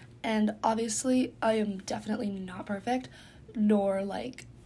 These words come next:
amazingly a hundred percent qualified to know exactly, you know, what's up with everything in the world and what's perfect and what's not. But it's like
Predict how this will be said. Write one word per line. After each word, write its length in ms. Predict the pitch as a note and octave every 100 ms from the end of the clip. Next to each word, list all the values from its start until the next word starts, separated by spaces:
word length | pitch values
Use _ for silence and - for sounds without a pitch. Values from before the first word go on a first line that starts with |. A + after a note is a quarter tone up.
| -
amazingly 1160 | G#3 G3+ G3+ F#3+ G3 G3+ G3 F#3+ F#3 F3+ F#3 F3+ - - -
a 60 |
hundred 320 | G3+ G#3 G#3 -
percent 380 | G#3+ A3 G3+ - - - - -
qualified 580 | - A3 G#3 G#3+ G3 F#3+
to 100 | G#3
know 160 | F#3+ F#3+
exactly, 920 | G3 F#3+ G3 A3 G#3+ - G3+ G3 G3 - - - -
you 100 | G#3+
know, 240 | - - - - - - -
what's 340 | G#3 G#3+ - -
up 240 | G#3 -
with 140 | G#3 - - - - - - - -
everything 360 | B3+ B3+ B3
in 120 | A3+ G#3+
the 100 | G#3
world 440 | G3+ G3+ G3 G3
and 220 | - G3+ - - - - - - -
what's 220 | G#3 G#3+
perfect 680 | - - G#3+ G#3 A3 G#3 -
and 400 | G#3 G3 F#3+ G#3+
what's 320 | G#3 G#3 -
not. 460 | A3+ G#3 - - -
But 340 | D4 A#3 G#3+ - - - -
it's 220 | A3+ A3 G#3+
like 160 | G#3